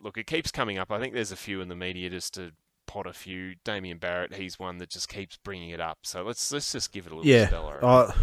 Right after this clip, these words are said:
Speaker 2: yeah, I
Speaker 1: Sorry to clip
Speaker 2: Oh,
Speaker 1: a
Speaker 2: he's
Speaker 1: fellow
Speaker 2: good,
Speaker 1: industry member,
Speaker 2: good
Speaker 1: but,
Speaker 2: North
Speaker 1: uh,
Speaker 2: Melbourne
Speaker 1: yeah,
Speaker 2: man,
Speaker 1: he's
Speaker 2: Damo.
Speaker 1: just, let's just let it
Speaker 2: Uh,
Speaker 1: go.
Speaker 2: look, I know why it keeps getting brought up.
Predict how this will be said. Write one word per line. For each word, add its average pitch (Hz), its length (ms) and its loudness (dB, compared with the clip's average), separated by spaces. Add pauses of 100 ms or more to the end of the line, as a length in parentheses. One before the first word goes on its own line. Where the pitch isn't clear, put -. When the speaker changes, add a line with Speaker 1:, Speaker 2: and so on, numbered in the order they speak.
(160)
Speaker 2:
yeah, 95 260 2 (160)
I 127 160 4 (2000)
Speaker 1:
Sorry 117 260 -2
to 95 60 -6
clip - 240 -8
Speaker 2:
Oh, - 20 -2
Speaker 1:
a 92 40 -2
Speaker 2:
he's 80 100 -6
Speaker 1:
fellow 107 300 2
Speaker 2:
good, 95 80 -4
Speaker 1:
industry 92 420 -10
member, 90 360 -8
Speaker 2:
good 127 100 8
Speaker 1:
but, 107 60 8
Speaker 2:
North 95 180 10
Speaker 1:
uh, 95 60 0
Speaker 2:
Melbourne 123 240 4
Speaker 1:
yeah, 87 60 2
Speaker 2:
man, 80 120 0
Speaker 1:
he's 90 240 0
Speaker 2:
Damo. 139 140 2
Speaker 1:
just, - 320 -6
let's 104 180 -8
just 98 140 -4
let 110 60 6
it 110 60 8
Speaker 2:
Uh, 113 200 8
Speaker 1:
go. - 80 -4 (240)
Speaker 2:
look, - 280 8 (840)
I 127 120 8
know 135 180 10
why 101 280 6
it - 80 -2
keeps - 260 2
getting 95 260 4
brought 95 200 4
up. 123 220 4